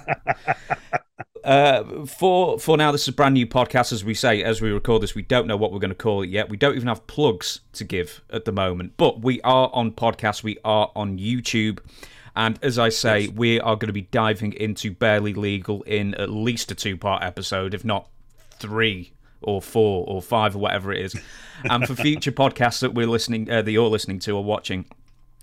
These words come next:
Speaker 1: we are also gonna be doing, let's say, uh, a review of somebody's career that we pick. We may even have a guest on one day that you can interview, and then I'll just stay in the background. We can do <laughs> anything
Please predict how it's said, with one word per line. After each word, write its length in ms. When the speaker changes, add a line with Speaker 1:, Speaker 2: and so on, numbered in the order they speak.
Speaker 1:
we 300
are 260
also 400
gonna 240
be 120
doing, 340
let's 220
say, 260
uh, 200
a 60
review 400
of 180
somebody's 380
career 400
that 140
we 100
pick. 460
We 180
may 160
even 280
have 120
a 60
guest 360
on 220
one 180
day 200
that 100
you 180
can 160
interview, 280
and 100
then 80
I'll 140
just 140
stay 120
in 80
the 60
background. 500
We 180
can 160
do 300
<laughs> 60
anything 600